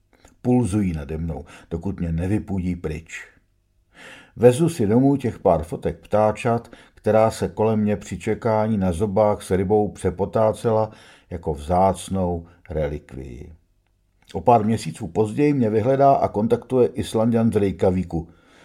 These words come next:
„Líbí se mi tvý fotky, můžu si podle jedný nechat na tělo vytetovat rybáka v letu?“ Od loňského července budu mít na pořád v hlavě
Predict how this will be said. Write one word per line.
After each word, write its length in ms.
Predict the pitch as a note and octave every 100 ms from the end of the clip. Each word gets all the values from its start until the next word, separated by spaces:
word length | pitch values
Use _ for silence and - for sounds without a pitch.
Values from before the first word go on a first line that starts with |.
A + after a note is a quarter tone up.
| _
„Líbí 320 | F#2+ A2 A2 C3+
se 160 | C3+
mi 140 | C3+ C3+
tvý 200 | C3+ C3
fotky, 500 | D3+ D3 - A2 - - -
můžu 220 | A2+ A#2
si 160 | -
podle 320 | C#3 B2+ A#2+ B2+
jedný 340 | A#2+ A2+ B2+
nechat 320 | B2 B2 A2+
na 100 | A#2
tělo 240 | G#2+ B2 A2+
vytetovat 560 | G#2 G2+ F2 A#2 A2+
rybáka 440 | G#2 F#2+ G2+ G2 G#2
v 100 | E2
letu?“ 460 | E2+ - C#3 A#2 - _ _ _ _ _ _ _ _ _ _ _ _ _ _ _ _ _ - - - - - - - _
Od 160 | F#2
loňského 560 | G2+ C#3 D#3+ - D#3+ G#3+
července 640 | - A#2+ C3 D3+ C#3 - - - -
budu 180 | A2 B2+
mít 200 | B2 F#2
na 160 | F#2+
pořád 400 | - C3 B2+ A2+
v 100 | E2
hlavě 480 | E2 G2 G#2+ A#2+ A#2